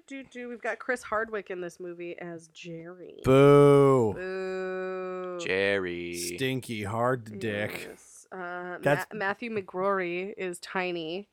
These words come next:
Speaker 1: Um,
Speaker 2: Our, rest in peace. Yes,
Speaker 1: yes,
Speaker 2: he's also
Speaker 1: he also
Speaker 2: gone.
Speaker 1: died. He was,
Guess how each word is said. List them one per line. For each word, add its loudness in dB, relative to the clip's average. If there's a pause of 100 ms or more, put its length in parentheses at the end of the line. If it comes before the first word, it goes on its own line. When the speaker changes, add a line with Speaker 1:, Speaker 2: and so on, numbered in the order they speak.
(180)
Speaker 1:
Um, -4
Speaker 2:
Our, 2
rest -4
in -4
peace. -2
Yes, 4
Speaker 1:
yes, 10
Speaker 2:
he's 10
also 8
Speaker 1:
he 8
also 8
Speaker 2:
gone. 4
Speaker 1:
died. 2
He -8
was, 0